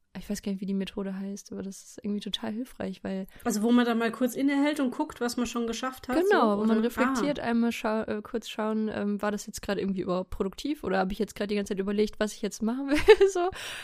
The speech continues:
Speaker 1: Ähm, und, und dann immer so kleinere Zeiträume setzen, ähm, weil erstmal ist dann die Produktivitätsspanne halt viel höher, als wenn man so sagt, „Oh ja, ich nehme mir jetzt irgendwie vier Stunden dafür Zeit“, so, oder, oder den ganzen
Speaker 2: Ja.
Speaker 1: Tag oder so. Ähm,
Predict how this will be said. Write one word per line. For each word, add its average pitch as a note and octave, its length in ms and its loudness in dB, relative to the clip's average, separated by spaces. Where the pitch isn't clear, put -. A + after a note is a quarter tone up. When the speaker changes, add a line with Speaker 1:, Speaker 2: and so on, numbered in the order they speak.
Speaker 1:
Ähm, A#3 680 4
und, A3+ 420 4
und A3 140 4
dann A3+ 140 4
immer B3 180 2
so A3+ 160 0
kleinere A#3+ 380 -2
Zeiträume F#3+ 560 -4
setzen, A3 380 -6
ähm, G3 200 -2
weil F#3+ 100 -4
erstmal G#3 300 0
ist - 140 -4
dann G3+ 140 0
die G3 80 -6
Produktivitätsspanne G3 800 -4
halt F#3 220 -6
viel F#3+ 400 -4
höher, G3 180 -2
als G3+ 160 -4
wenn F#3+ 100 -2
man F#3+ 140 -2
so F#3 60 -4
sagt, F#3 200 -4
„Oh - 80 -2
ja, F#3+ 160 -6
ich F#3 120 -8
nehme G3 180 -2
mir F#3+ 60 -4
jetzt - 160 -10
irgendwie F#3+ 500 -4
vier F#3+ 160 -6
Stunden F#3+ 300 -2
dafür F#3 240 -8
Zeit“, G#3+ 360 -6
so, G#3 180 -6
oder, F#3+ 220 -6
oder G3+ 100 -8
den - 100 -8
ganzen G#3+ 100 -2
Speaker 2:
Ja. G#3 140 -2
Speaker 1:
Tag G#3+ 240 -8
oder G#3+ 140 -6
so. G#3 140 -6
Ähm, F#3 720 -2